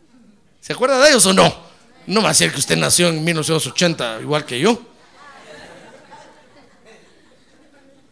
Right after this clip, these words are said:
¿Sabe? ¿Sabe? Mire, una de las rebeliones era contra el aseo personal. Dígame usted, ¿qué tiene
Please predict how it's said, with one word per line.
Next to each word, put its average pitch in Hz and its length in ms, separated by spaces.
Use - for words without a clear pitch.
¿Sabe? 277 460
¿Sabe? 269 460
Mire, 190 480
una 254 220
de 254 100
las 190 160
rebeliones 170 640
era 233 240
contra 165 480
el 151 120
aseo 262 720
personal. 156 720
Dígame 247 200
usted, 240 200
¿qué 240 100
tiene 233 320